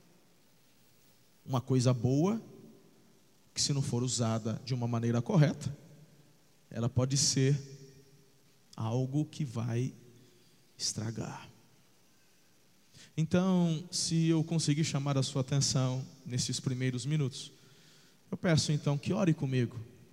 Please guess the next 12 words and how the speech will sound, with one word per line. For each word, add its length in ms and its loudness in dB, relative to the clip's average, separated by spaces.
porque 380 4
este 200 4
é 40 -4
um 40 0
assunto, 800 0
como 220 -2
todos 260 -6
os 100 2
demais 400 4
que 120 0
trago 340 2
aqui, 340 4